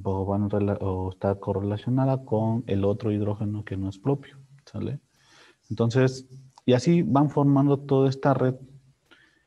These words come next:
Y el hecho de que una molécula tenga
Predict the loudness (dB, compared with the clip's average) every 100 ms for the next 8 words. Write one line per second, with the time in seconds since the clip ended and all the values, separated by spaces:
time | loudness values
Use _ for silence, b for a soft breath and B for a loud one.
0 | b b _ _ _ _ 4 6 8 6
1 | 4 -2 -20 -6 0 0 2 0 0 -2
2 | -2 0 0 0 -2 -4 -4 -4 -2 -4
3 | -2 -2 -2 -2 -4 -6 -8 -14